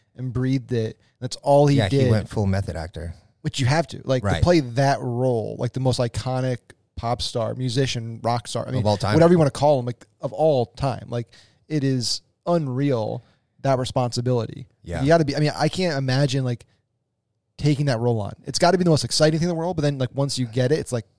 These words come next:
Speaker 1: "Crap, now I gotta do it."
Speaker 2: I heard it was a ten-minute standing ovation at, uh, uh, what, Cannes or one of those,
Speaker 1: One of the film
Speaker 2: uh,
Speaker 1: festivals?
Speaker 2: yeah, yeah. That's
Speaker 1: Yeah.
Speaker 2: insane.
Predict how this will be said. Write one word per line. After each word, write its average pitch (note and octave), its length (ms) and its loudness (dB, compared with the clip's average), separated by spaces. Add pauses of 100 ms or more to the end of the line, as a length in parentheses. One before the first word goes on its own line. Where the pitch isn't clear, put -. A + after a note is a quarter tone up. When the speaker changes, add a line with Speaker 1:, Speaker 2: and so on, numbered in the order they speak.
(120)
Speaker 1:
"Crap, G#2+ 260 -6
now B2 180 -2
I D3 60 0
gotta A#2+ 160 -2
do G2+ 300 -8
it." - 200 -12
Speaker 2:
I A2+ 60 -4
heard C3+ 160 6
it D3+ 40 6
was B2+ 120 2
a A2+ 60 2
ten-minute B2+ 800 2
standing A2 400 0
ovation F#2+ 420 0
at, E2+ 240 -6
uh, D#2 480 -6 (400)
uh, D#2 260 -8 (180)
what, G2 160 -4 (260)
Cannes G2+ 420 0
or E2+ 160 -4
one F2+ 140 -2
of F2+ 80 -2
those, F2+ 100 0
Speaker 1:
One D3 80 2
of C3 60 2
the A#2+ 40 -2
film B2+ 140 -2
Speaker 2:
uh, B2 60 -4
Speaker 1:
festivals? C3 340 -2
Speaker 2:
yeah, F2 80 -4
yeah. D#2+ 240 -6 (640)
That's D3 160 0
Speaker 1:
Yeah. D3 40 4
Speaker 2:
insane. A2 380 -2